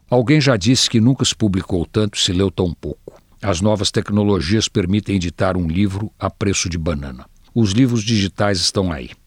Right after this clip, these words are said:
O resultado não é uma crise brasileira.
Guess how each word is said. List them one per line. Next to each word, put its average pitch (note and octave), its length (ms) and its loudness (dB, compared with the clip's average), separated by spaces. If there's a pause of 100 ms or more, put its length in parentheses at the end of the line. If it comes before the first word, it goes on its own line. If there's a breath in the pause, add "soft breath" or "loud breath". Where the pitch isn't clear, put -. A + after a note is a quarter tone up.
(120)
O B2+ 100 2
resultado A2 600 2
não G#2+ 220 2
é G2 40 2
uma F2 200 0
crise E2+ 280 -4
brasileira. D2 600 -6